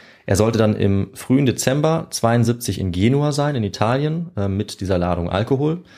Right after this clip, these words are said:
Dann sollte es weiter nach Messina gehen bei Sizilien und dann wieder zurück nach Amerika. Das war jedenfalls der Plan. Äh, Briggs und seine Familie kamen übrigens aus Massachusetts.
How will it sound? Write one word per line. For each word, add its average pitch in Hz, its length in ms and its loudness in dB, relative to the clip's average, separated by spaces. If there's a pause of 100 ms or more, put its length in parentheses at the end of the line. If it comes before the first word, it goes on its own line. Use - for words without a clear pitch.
(220)
Dann 104 160 4
sollte 101 200 4
es 87 100 0
weiter 95 180 2
nach 90 220 0
Messina 143 400 2
gehen 131 220 2
bei 104 100 4
Sizilien 147 500 -4
und 101 140 -2
dann 95 200 2
wieder 92 180 2
zurück 85 420 -4 (100)
nach 92 160 0
Amerika. 87 480 2
Das 95 220 -2
war 98 180 2
jedenfalls 92 380 -2
der - 100 -6
Plan. - 380 -10 (720)
Äh, 87 360 0 (140)
Briggs 117 280 2
und 98 60 0
seine 90 180 2
Familie 110 400 4
kamen 92 200 0
übrigens 90 380 -2
aus - 260 -6
Massachusetts. - 920 -2